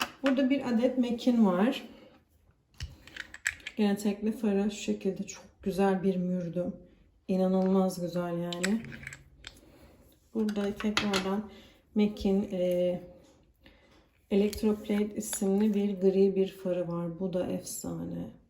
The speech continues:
Yani gerçekten çok çok güzel. Sonra bir adet de kapatacağım inşallah. Bir saniye. Bobbi Brown'un şöyle çok güzel bir, e,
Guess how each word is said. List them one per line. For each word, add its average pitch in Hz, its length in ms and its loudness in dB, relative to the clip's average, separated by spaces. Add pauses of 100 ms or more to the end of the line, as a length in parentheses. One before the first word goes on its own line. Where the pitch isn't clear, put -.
(420)
Yani 185 300 -6
gerçekten 185 500 -8
çok - 300 -12
çok 180 220 -10
güzel. 190 400 -2 (580)
Sonra 226 260 4
bir 262 260 4
adet 190 420 -2
de 185 340 -4
kapatacağım 180 540 -10
inşallah. 180 720 -4 (1400)
Bir - 180 -12
saniye. 180 520 -6 (1700)
Bobbi 202 320 2
Brown'un 202 680 0
şöyle 190 800 -2
çok - 640 -6
güzel 185 580 -2
bir, 180 400 -6 (800)
e, 180 580 -2